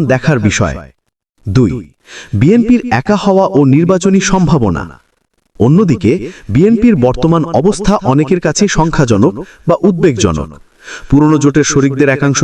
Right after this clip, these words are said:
দূরে সরে যাওয়ায় মনে হচ্ছে যেন দলটি একা হয়ে পড়েছে। কিন্তু বিএনপি কি সত্যিই একা? এই প্রশ্নের উত্তরে দেখতে হবে, বিএনপি এখন তার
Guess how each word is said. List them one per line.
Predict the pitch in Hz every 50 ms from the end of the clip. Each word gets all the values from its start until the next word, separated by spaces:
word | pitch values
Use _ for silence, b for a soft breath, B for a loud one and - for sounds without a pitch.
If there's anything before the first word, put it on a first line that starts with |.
| 127 101
দূরে | 113 127 156 170
সরে | 165 - 170 160 165 160
যাওয়ায় | 147 170 156 113 107 131 - 113 147 B B B -
মনে | 110 135 175 185
হচ্ছে | 196 220 185 208 226 208
যেন | 175 196 202 202 151 120
দলটি | 120 127 135 120 127 185 - -
একা | 135 156 - 233
হয়ে | 190 139 135 113 - -
পড়েছে। | 101 92 92 - - 104 76 - 90 - _ _ _ _ _ _ _ -
কিন্তু | 143 139 131 170
বিএনপি | 139 110 120 147 185 202 190 190 220
কি | - 220 196
সত্যিই | - - 160 - - 160 208 220 233 240 220
একা? | 240 131 87 135 - 82 - _ _ _ _ _ B B B B B
এই | - - 240
প্রশ্নের | - - 240 220 - 240 220 190 175
উত্তরে | 214 175 180 180 170 147
দেখতে | 113 117 - - - 220
হবে, | 175 147 113 98 101 139 185 110 147 b b b b -
বিএনপি | 101 127 156 196 214 196 202 226 - -
এখন | 113 123 - - 175 175
তার | 151 - 156 143